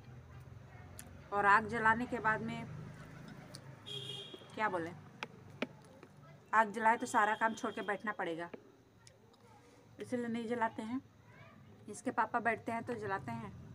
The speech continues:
नहीं तो नहीं जलाते हैं। हम चाय पीते हैं और अरसा का लड्डू खाते हैं।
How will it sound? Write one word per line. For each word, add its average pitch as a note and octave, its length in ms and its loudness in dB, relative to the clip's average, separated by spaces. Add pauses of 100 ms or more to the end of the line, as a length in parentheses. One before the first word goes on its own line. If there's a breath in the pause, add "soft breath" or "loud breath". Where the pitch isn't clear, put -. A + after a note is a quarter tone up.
(120)
नहीं G3+ 140 -4
तो A3+ 100 -6
नहीं G#3 160 -2
जलाते F3 300 -2
हैं। - 160 -2
हम C#4+ 100 10
चाय B3+ 260 8
पीते C#4 340 2
हैं C4+ 240 4
और G3+ 320 4
अरसा G3+ 260 -2
का G3+ 80 -2
लड्डू G#3+ 280 2
खाते C4 320 4
हैं। A#3+ 220 -2